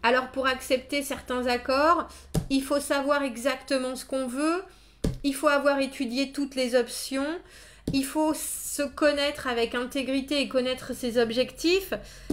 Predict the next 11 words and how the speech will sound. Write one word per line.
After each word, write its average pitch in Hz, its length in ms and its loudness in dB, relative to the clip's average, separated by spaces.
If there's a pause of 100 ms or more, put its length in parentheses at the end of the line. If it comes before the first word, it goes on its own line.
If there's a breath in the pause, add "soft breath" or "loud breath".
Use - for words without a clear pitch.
(140)
et 262 180 6
puis 349 520 2
il 254 160 -2
faut 320 320 0
avoir 254 260 2
la 240 120 6
compréhension 254 600 -2
que 254 200 4
ce - 180 -2
qui 285 400 -4 (180)
parfois 277 720 0